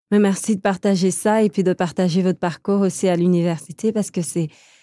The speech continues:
c'est, ça fait toujours plaisir d'entendre que vous avez pris ces cours-là de,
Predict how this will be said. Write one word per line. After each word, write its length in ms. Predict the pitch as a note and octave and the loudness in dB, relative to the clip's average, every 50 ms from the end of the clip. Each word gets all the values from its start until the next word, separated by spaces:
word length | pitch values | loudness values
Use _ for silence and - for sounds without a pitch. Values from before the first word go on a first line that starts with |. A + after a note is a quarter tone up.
| _ _ _ _ | _ _ _ _
c'est, 200 | - - - E3 | -16 -8 -6 -6
ça 180 | D3 - F3 | -2 -2 -2
fait 120 | - F#3 E3 | -2 -2 -2
toujours 280 | - F#3 E3 G3 F#3+ | 0 0 0 0 0
plaisir 460 | - - F#3+ F#3 F3+ D#3 F#3 F#3+ G3 F#3 | 0 2 2 2 4 4 2 2 4 2
d'entendre 440 | F#3 F3 E3+ - F#3+ F3+ F#3 F#3 | 2 0 0 0 0 0 0 0
que 120 | D#3+ - F#3+ | 0 0 0
vous 200 | F3 E3 D#3+ E3+ | 0 2 2 2
avez 200 | F3+ E3+ E3+ E3+ | 2 2 2 0
pris 220 | - - - G3 | -2 -4 -6 -6
ces 180 | F3+ - G3 F3+ | -2 -2 -2 -2
cours-là 600 | - - - F#3 F3 D#3+ F3+ E3+ E3+ F3+ F#3 F#3 | -2 -2 -2 0 2 2 2 2 2 2 0 0
de, 340 | D#3+ F3 F3 E3+ E3 D#3 | 0 0 -2 -2 -2 -2